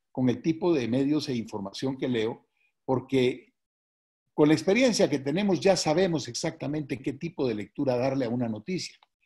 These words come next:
Pero digamos, la, la generalidad de las personas está siendo conducida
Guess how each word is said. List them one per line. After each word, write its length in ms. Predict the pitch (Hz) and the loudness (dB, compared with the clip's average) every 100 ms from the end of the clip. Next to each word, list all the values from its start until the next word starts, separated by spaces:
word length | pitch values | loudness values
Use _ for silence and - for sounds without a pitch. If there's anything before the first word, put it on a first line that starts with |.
| _ _ _ | _ _ _
Pero 160 | 147 147 | 0 4
digamos, 360 | 156 240 330 262 | 4 4 2 -2
la, 120 | 127 - | -4 -6
la 120 | 185 | -8
generalidad 680 | 127 147 131 120 120 127 233 | -4 0 0 2 0 0 0
de 80 | 254 | -2
las 160 | 139 | -4
personas 680 | - 107 - 208 131 127 - _ _ _ _ _ | -6 -6 -4 -2 -2 -4 -10 _ _ _ _ _
está 280 | 120 - 190 | -10 0 2
siendo 400 | - 226 208 - | 4 4 4 2
conducida 920 | 147 131 120 107 - 214 120 107 | 4 2 0 0 2 2 2 0